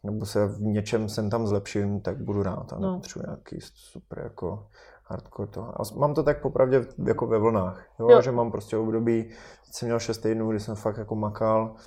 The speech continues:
Speaker 1: i třeba dvoufázově, pak mám zase chvilku takový, že
Speaker 2: Hmm.
Speaker 1: jako třikrát, čtyřikrát týdně si něco
Speaker 2: Jasně.
Speaker 1: zacvičím. Pak to, takže
Speaker 2: No.
Speaker 1: to,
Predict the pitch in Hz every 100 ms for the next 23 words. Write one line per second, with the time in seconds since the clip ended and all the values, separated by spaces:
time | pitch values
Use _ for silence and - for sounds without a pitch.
0 | - _ _ _ _ _ - 113 - 123
1 | 110 110 107 113 110 110 110 107 - -
2 | - 117 117 107 101 117 104 101 101 98
3 | - 104 104 101 110 104 98 90 - 95
4 | 98 135 131 98 - - 101 104 98 -
5 | - - 98 98 98 98 101 104 104 -
6 | 101 214 185 - 196 202 - - - -
7 | - - - 101 123 _ _ _ - -
8 | 202 202 190